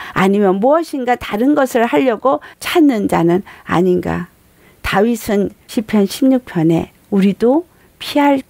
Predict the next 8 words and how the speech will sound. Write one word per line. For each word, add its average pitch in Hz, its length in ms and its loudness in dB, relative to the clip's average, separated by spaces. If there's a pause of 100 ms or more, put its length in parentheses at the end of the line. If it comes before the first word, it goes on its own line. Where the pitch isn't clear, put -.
곳은 180 500 -2 (280)
오직 170 440 0 (320)
예수 196 280 0 (100)
그리스도, 254 500 0 (460)
하나님 254 540 2
한 294 360 0
분뿐이라는 185 760 0
것을 165 260 0